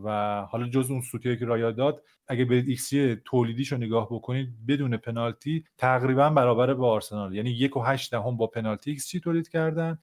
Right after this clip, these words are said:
که اگه کم کنیم پنالتی که حدوداً هشت دهم، نه دهمه، یه چیزی بین هشت دهم، ایکس جی در، ایکس جی تولیدی داشتن که، اه، سه چهار دهمش هم به خاطر اون صحنه‌ای بود که پالمر می‌تونست، اه، از اشتباه رایا استفاده بکنه.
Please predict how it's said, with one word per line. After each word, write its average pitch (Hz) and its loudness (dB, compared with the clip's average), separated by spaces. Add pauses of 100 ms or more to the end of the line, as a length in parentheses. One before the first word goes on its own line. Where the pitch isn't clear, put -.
که 147 2
اگه 135 4
کم 135 0
کنیم 139 -2
پنالتی 135 -4
که 135 -4
حدوداً 131 -2
هشت 123 -4
دهم، 131 -4
نه 123 -6
دهمه، 135 -2 (140)
یه 165 -8
چیزی 170 -2
بین 175 4
هشت 156 2
دهم، 98 -4 (240)
ایکس - -10
جی 120 -2
در، 117 2
ایکس 120 -6
جی 123 -4
تولیدی 120 -2
داشتن 151 -2
که، 123 -4 (560)
اه، 107 -6 (120)
سه - -8
چهار 139 2
دهمش 135 0
هم 143 -4
به 113 -14
خاطر 123 -4
اون 135 -4
صحنه‌ای 117 -4
بود 131 -6
که 131 -4 (160)
پالمر 113 0
می‌تونست، 110 -6
اه، 107 -10 (160)
از 110 -4
اشتباه 107 -6
رایا 107 -4
استفاده 101 -8
بکنه. 98 -10